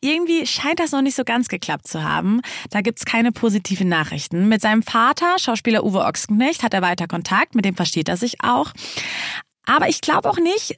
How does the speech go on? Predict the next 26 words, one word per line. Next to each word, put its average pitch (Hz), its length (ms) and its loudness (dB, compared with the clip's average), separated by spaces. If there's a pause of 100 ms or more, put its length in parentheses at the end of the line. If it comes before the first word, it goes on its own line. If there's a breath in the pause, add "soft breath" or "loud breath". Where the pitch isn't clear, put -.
(120)
dass 294 340 0 (100)
das - 240 -2
Ganze 277 480 0
mit 247 200 2
seiner 220 280 2
restlichen 226 520 0
Familie 202 500 4
abgeschlossen - 800 -4
ist. 82 180 -6
Ich 175 140 0
sehe 269 160 2
da 302 100 2
schon 262 140 0
noch 233 200 -2
Hoffnung 320 440 0 (360 loud breath)
und 254 300 0
auch 254 240 0
Mama 254 180 2
Natascha 220 560 -2
hofft - 200 -2
natürlich, 175 560 0 (360 loud breath)
dass 214 200 0
sie 233 80 -2
sich 208 200 -4
irgendwann 233 360 2
wieder 220 320 2